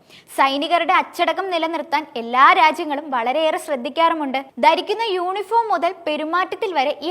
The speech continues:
അച്ചടക്കം പാലിക്കേണ്ടി വരും. ഇപ്പോഴിതാ ചൈനീസ് സൈനികരുടെ യൂണിഫോമിന്റെ കോളറിൽ കുത്തിയിരിക്കുന്ന പിന്നുകൾ വീണ്ടും വാർത്തകളിൽ നിറയുകയാണ്. രണ്ടായിരത്തി ഒമ്പതിൽ ന്യൂയോർക്ക് ടൈംസ് ആണ് ചൈനീസ് സൈനികരുടെ യൂണിഫോമിന്റെ കോളറിലെ പിന്നുകൾ സംബന്ധിച്ച്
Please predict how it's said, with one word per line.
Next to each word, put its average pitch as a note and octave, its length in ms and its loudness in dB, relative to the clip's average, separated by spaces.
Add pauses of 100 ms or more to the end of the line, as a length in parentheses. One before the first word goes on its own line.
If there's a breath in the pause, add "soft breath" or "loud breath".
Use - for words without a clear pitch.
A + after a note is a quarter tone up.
അച്ചടക്കം F#4 460 -2
പാലിക്കേണ്ടി A3 520 -2
വരും. E3+ 160 -12 (440 loud breath)
ഇപ്പോഴിതാ F#4 500 2 (160)
ചൈനീസ് D4+ 440 0
സൈനികരുടെ D#4 560 -2
യൂണിഫോമിന്റെ D4+ 600 -4 (140)
കോളറിൽ E4 500 6
കുത്തിയിരിക്കുന്ന C#4 580 -6 (200)
പിന്നുകൾ D#4+ 480 -4 (200)
വീണ്ടും E4+ 460 -4
വാർത്തകളിൽ C#4+ 600 2
നിറയുകയാണ്. G#3 600 -4 (540 loud breath)
രണ്ടായിരത്തി C#4+ 560 4
ഒമ്പതിൽ D#4 340 2 (100)
ന്യൂയോർക്ക് D#4 540 -2
ടൈംസ് E4+ 360 -2
ആണ് B3+ 140 -2 (180)
ചൈനീസ് F4 480 -2
സൈനികരുടെ E4 440 -2
യൂണിഫോമിന്റെ D4+ 680 -4 (120)
കോളറിലെ E4+ 520 4 (100)
പിന്നുകൾ D#4+ 360 -2 (120)
സംബന്ധിച്ച് A#3+ 520 -6